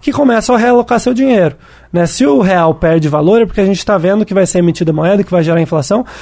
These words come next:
começa a se comprar mais dólar, né? Se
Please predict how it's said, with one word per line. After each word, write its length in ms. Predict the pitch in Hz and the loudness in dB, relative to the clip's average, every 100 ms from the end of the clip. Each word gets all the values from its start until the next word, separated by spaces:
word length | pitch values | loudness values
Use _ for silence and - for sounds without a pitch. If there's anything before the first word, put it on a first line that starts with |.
| - - | -20 -6
começa 440 | 202 185 202 208 | 0 0 0 -2
a 20 | 208 | -4
se 100 | - | -2
comprar 340 | 196 185 190 | -2 0 0
mais 280 | 202 214 175 | 0 0 0
dólar, 400 | 175 160 143 123 - - - | 2 2 0 -4 -12 -20 -6
né? 220 | 160 170 | -2 0
Se 440 | 160 - 247 247 | -2 0 2 2